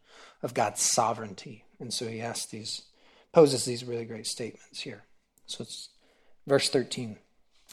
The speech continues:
"With him are wisdom and strength. He has counsel and understanding. If he breaks a thing down, it cannot be rebuilt. If he imprisons a man,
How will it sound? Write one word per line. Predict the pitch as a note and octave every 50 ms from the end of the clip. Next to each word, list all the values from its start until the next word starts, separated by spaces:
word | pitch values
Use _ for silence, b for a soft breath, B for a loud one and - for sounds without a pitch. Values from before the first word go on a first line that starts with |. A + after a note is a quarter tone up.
| b b b b b b b b b
"With | E3 D#3+ D#3 -
him | - - - F3+ F3+ F#3 F#3 F#3
are | F#3 D#3+ C3 B2+
wisdom | A#2+ B2 C3+ C#3+ D#3+ E3+ - - - F3 F3+ F3+ F3+ F#3+
and | E3+ C3 A#2+ A2+
strength. | - - - C#3+ C#3 C#3+ E3+ G3+ - - - _ b b b b b
He | b b A#2
has | B2 A2+ -
counsel | - - - - - D#3 D#3+ E3 E3 - - F#3 E3+ D#3+
and | C#3 B2+
understanding. | B2 B2 A#2+ A2 - - - C#3 C#3+ C#3+ D3 D#3 E3+ E3+ E3 - b b b b b b
If | b C#3
he | - C#3+
breaks | C3+ C#3+ C#3+ C#3 E3 F3+ - -
a | G3 F3+
thing | - F#3 E3+ D#3+ D#3+
down, | D3+ D3 D3 D#3 E3 F3 F3+
it | D#3 C3 -
cannot | - - - - D#3+ F3 E3+ D#3+ D#3+ D#3
be | D3+ C#3+
rebuilt. | C#3 C#3 B2+ B2 B2+ B2 D3 A3+ D4+ - -
If | G#3 D#3 C3+ -
he | F3 D#3
imprisons | C#3 C3 B2+ - - - - F#3+ F#3 F#3 G3 F#3+ F3+ F3+
a | F3
man, | F3 E3+ D#3+ E3 E3+ F#3 G#3+ G3+